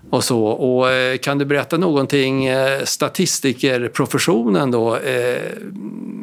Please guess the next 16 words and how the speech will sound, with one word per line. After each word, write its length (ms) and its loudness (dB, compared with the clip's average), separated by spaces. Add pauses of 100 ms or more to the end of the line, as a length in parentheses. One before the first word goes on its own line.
(180)
hur 220 2
den, 260 2
är 140 2
det, 120 0
hur 220 0
den 220 2
är 60 0
organiserad? 800 0
Vad 100 0
är 60 0
det 100 -2
för 180 -4
någon 180 -4
form 300 -4
av, 240 -6
eh, 100 -4